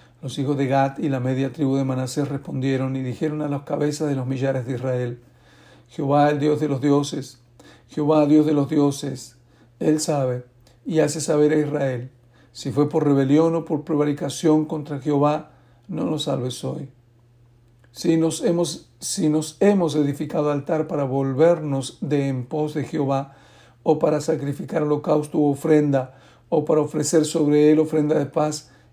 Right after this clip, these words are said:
el mismo Jehová nos lo demande. Lo hicimos más bien por temor de que mañana vuestros hijos digan a, a nuestros hijos:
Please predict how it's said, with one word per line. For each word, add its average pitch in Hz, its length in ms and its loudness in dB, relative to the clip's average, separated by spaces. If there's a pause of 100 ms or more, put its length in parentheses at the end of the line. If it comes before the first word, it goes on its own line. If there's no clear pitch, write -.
el 151 140 0
mismo 151 380 -2
Jehová 143 340 -4
nos 131 200 -6
lo 135 140 -8
demande. 127 560 -6 (840)
Lo 151 100 0
hicimos 160 360 0
más 160 200 -2
bien 160 180 0
por 151 200 -4
temor 151 600 2
de 139 100 -8
que - 120 -10
mañana 147 720 2 (300)
vuestros 156 460 -4
hijos 143 320 -4
digan 151 300 0
a, 156 280 -8
a 147 40 -4
nuestros 143 420 -6
hijos: 156 400 -4